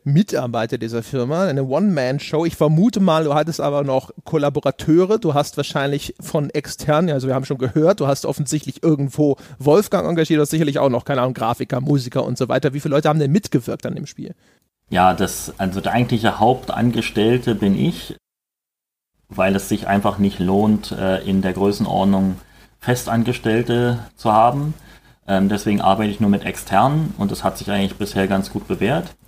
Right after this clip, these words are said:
Speaker 2: Wer hat mitgearbeitet? Neben Wolfgang,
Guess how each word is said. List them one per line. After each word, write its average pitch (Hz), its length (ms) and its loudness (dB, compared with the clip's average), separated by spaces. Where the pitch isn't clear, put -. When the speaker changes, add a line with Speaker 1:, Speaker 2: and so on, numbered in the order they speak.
Speaker 2:
Wer 95 200 -2
hat 95 140 0
mitgearbeitet? 131 880 -2
Neben 123 360 2
Wolfgang, 147 800 2